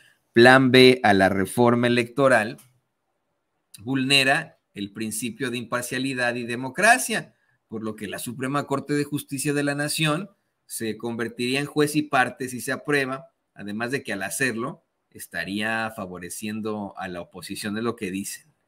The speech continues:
lo que dicen, eh, desde la Presidencia de la República, están pues obviamente, eh, cuestionando este tipo de circunstancias,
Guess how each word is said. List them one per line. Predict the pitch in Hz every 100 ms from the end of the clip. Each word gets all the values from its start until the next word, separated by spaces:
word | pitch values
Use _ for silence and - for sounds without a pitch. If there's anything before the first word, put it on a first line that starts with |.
| _
lo | -
que | _ 82
dicen, | 104 110 120 113 _ _ _ _ _
eh, | - 90
desde | 90 90 95 98 95
la | 92 87 90 _ _ _ _
Presidencia | 101 98 110 113 127
de | 110
la | 107
República, | 117 117 156 156 156 165 160 - _
están | - - 107 104
pues | 101
obviamente, | 107 107 98 101 98 101 90 _ _ _ -
eh, | 90
cuestionando | - 101 - 107 113 113
este | 113 98
tipo | 113 - 110
de | 98
circunstancias, | 104 101 117 117 156 151 151 - 131 131 -